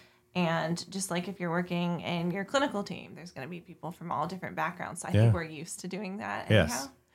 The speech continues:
Speaker 1: And
Speaker 2: Yeah.
Speaker 1: so it's a good fit.
Speaker 2: Absolutely. So now the most terrifying part of this interview
Speaker 1: It
Speaker 2: that you
Speaker 1: is.
Speaker 2: were the most worried about when I asked you to do this.
Speaker 1: I am.
Speaker 2: And so I ask everybody to talk about music and a playlist that they feel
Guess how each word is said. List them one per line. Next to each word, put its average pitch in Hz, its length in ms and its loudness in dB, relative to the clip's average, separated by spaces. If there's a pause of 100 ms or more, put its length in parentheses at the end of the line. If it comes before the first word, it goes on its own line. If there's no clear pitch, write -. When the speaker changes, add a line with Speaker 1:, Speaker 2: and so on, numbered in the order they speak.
(420)
Speaker 1:
And 113 160 8
Speaker 2:
Yeah. - 40 6
Speaker 1:
so 143 440 -2 (180)
it's - 120 -20
a - 40 -12
good 202 160 -8
fit. - 340 -8 (320)
Speaker 2:
Absolutely. 98 720 0
So 139 160 8
now 139 200 10
the 151 80 8
most 135 260 8
terrifying 120 680 8
part 87 420 4
of 101 280 4
this 98 200 4
interview 85 720 4 (280)
Speaker 1:
It - 120 -8
Speaker 2:
that 104 100 8
you 107 200 8
Speaker 1:
is. - 40 8
Speaker 2:
were 120 100 10
the 117 100 10
most 123 380 8
worried 110 300 8
about 85 320 6
when 87 140 4
I 87 80 4
asked 92 280 4
you 92 80 4
to 85 120 4
do 87 220 4
this. 73 500 0
Speaker 1:
I 160 100 -6
am. 170 400 -6
Speaker 2:
And 101 160 6
so 90 520 6
I 92 80 4
ask 101 240 4
everybody 85 640 6
to 85 240 0
talk 90 300 2
about 113 220 8
music 113 440 8
and 90 80 6
a 87 40 2
playlist 87 840 4
that 85 280 2
they 92 220 6
feel 90 520 6